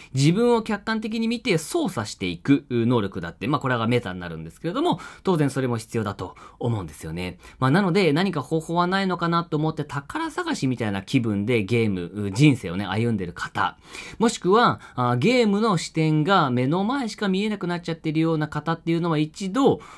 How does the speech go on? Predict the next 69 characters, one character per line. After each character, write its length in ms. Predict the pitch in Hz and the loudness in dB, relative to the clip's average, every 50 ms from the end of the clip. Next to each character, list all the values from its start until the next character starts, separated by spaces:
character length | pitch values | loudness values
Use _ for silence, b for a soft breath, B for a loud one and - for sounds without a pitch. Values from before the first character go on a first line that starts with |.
| B B | B B
お、 120 | 131 123 | -2 0
視 180 | 120 - - - | 0 -2 -2 -2
点 240 | 214 208 202 202 202 | 0 0 0 2 2
を 60 | 202 | 2
ね、 240 | 214 220 202 196 B B B B | 2 2 2 0 B B B B
ち 80 | - 320 | -4 -4
ょ 40 | 330 | -4
っ 60 | - - | -4 -4
と 80 | - 123 | -6 -6
引 220 | - - 214 220 | -4 -4 -4 -4
い 80 | 214 220 | -4 -2
た 120 | 226 - | -2 0
上 220 | - 151 175 220 | 2 2 2 2
か 140 | 269 - 302 | 0 -2 -4
ら 100 | 302 302 | -2 0
見 160 | 254 277 339 | 2 4 4
る、 400 | 339 302 101 - - - 117 110 | 4 4 2 0 -2 -4 -4 -4
視 100 | 107 - | -4 -4
点 200 | - 131 123 120 | -4 -2 -2 -2
と 80 | 113 127 | 0 -2
い 20 | |
う 40 | 123 | 0
も 120 | 127 147 151 | 0 0 0
の 80 | 139 | 0
を 20 | 113 | 0
ま 140 | 117 117 | -2 -2
ず 120 | 101 95 85 - | -4 -6 -10 -12
作 220 | - - - 120 | -10 -8 -6 -6
っ 40 | 101 | -6
て 140 | - - 87 | -4 -6 -8
い 80 | 80 | -8
た 100 | - 82 | -8 -10
だ 100 | 73 76 | -10 -10
き 140 | - - 80 | -10 -10 -6
ま 160 | 80 82 82 | -4 -4 -4
す。 200 | - - 85 - _ _ _ - | -4 -6 -12 -14 _ _ _ 2
で、 280 | 165 226 196 - - B B B | 4 6 6 6 4 B B B
し 160 | - - - | -4 -4 -4
っ 60 | - - | -2 -2
か 100 | 339 330 | 0 2
り、 300 | 285 262 269 185 101 73 | 4 4 4 4 2 0
え 60 | - 117 120 113 113 | 0 0 2 2 2
ー、 20 | 110 | 0
自 200 | 107 113 135 156 | 2 2 2 2
分、 460 | 202 269 285 277 277 277 226 214 - | 2 2 2 4 2 2 0 -2 -6
客-、 260 | - 185 175 175 - 160 | -6 -6 -6 -6 -6 -4
自 160 | 143 160 165 | 0 0 0
分 180 | 185 233 262 247 | 0 -2 -4 -4
を 60 | 226 | -4
客 180 | - 240 247 | -6 -8 -8
観 160 | - 277 285 285 | -6 -8 -6 -6
的 180 | 294 277 285 | -6 -6 -4
に 80 | 269 285 | -2 -2
見 140 | 311 302 285 | -2 -2 -2
て、 120 | 247 233 | -2 -4
自 220 | 160 135 143 156 | -2 -2 0 -2
分 220 | 160 208 247 262 262 | 0 0 0 0 0
で 100 | 262 254 | 0 -2
自 160 | 214 208 233 | -2 -4 -4
分 220 | 214 240 247 247 | -4 -4 -2 -2
を 80 | 240 226 | -2 -4
コ 240 | 220 - - 392 415 | -4 -6 -8 -6 -6
ン 100 | 415 392 | -6 -4
ト 140 | - 415 415 | -2 -2 0
ロ 140 | 415 392 | 2 0
ー 20 | 359 | 0
ル 80 | 247 | 0
す 160 | 190 - 160 143 | -2 0 0 0
る、 240 | 123 104 92 - | 2 0 0 -4